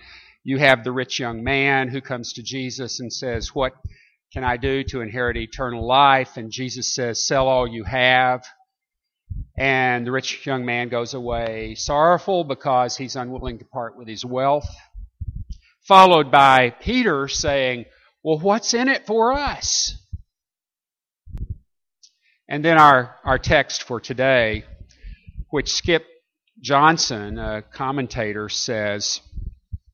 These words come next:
uh, resembles a Monty Python skit. And in some ways it does, because you have Jesus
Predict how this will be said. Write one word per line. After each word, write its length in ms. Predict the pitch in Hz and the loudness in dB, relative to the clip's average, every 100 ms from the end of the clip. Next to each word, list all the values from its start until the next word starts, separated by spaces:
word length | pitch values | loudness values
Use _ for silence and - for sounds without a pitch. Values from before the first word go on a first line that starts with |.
| _ - _ _ _ _ _ - _ _ _ _ _ - - | _ -16 _ _ _ _ _ -20 _ _ _ _ _ -18 -12
uh, 280 | 104 110 113 _ _ _ _ _ _ | -12 -12 -18 _ _ _ _ _ _
resembles 1040 | 135 131 135 156 185 120 98 - - - - - - - | -8 -6 -2 -2 -2 -6 -10 -10 -10 -10 -14 -16 -16 -12
a 80 | 123 | -4
Monty 360 | 127 135 131 | 2 2 0
Python 720 | - - 131 131 - 110 107 107 | -6 -8 -2 -2 -2 -6 -6 -8
skit. 560 | - - 135 - - - - - - - - - - - - _ _ _ _ _ _ _ _ _ - - _ _ _ | -8 -8 -10 -10 -12 -14 -14 -12 -12 -12 -10 -12 -12 -16 -16 _ _ _ _ _ _ _ _ _ -14 -14 _ _ _
And 100 | 143 | -6
in 80 | 147 | -4
some 220 | - 202 | 0 0
ways 300 | 220 165 151 | 2 2 0
it 120 | 147 135 | -4 -4
does, 640 | 160 185 113 127 - - - - - - _ - - _ - - _ _ _ - | -2 -2 -8 -10 -12 -12 -14 -12 -14 -18 _ -18 -18 _ -14 -14 _ _ _ -14
because 440 | 139 165 151 - | 0 4 4 2
you 80 | 151 | -2
have 260 | 156 143 131 | 0 -2 -2
Jesus 600 | 190 220 190 127 107 | -2 -2 -2 -4 -6